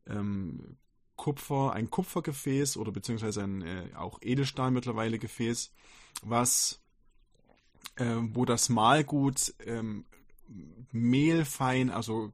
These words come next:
ga-, in einem ganz, ganz, ganz feinen Mahlgrad gemahlen wird und, ähm, mit Wasser in der Ibrik, das sieht so ein bisschen aus wie eine Milchkanne am,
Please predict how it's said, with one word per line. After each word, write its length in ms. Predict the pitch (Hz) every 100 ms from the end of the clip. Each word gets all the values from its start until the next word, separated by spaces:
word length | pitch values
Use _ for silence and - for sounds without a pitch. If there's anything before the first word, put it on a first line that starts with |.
| -
ga-, 100 | -
in 120 | - 123
einem 140 | 113
ganz, 300 | 131 151 147
ganz, 280 | 131 127 -
ganz 260 | 113 117
feinen 360 | - 120 110 107
Mahlgrad 800 | 104 101 127 135 135 127 127 - - - - _
gemahlen 440 | - 107 104 143 175
wird 300 | 180 190 - _ _ - -
und, 640 | - 127 123 120 110 - - -
ähm, 640 | 113 113 113 110 104 101 -
mit 240 | - 113 104
Wasser 400 | 113 127 135 -
in 140 | 110
der 140 | 110
Ibrik, 580 | - 123 - 123 - - _ - - 127
das 180 | - -
sieht 160 | 131
so 100 | -
ein 60 | 113
bisschen 280 | 120 - 110
aus 320 | - 117 -
wie 40 |
eine 160 | 117 101
Milchkanne 800 | 107 120 151 - - 127 135 -
am, 380 | 101 101 101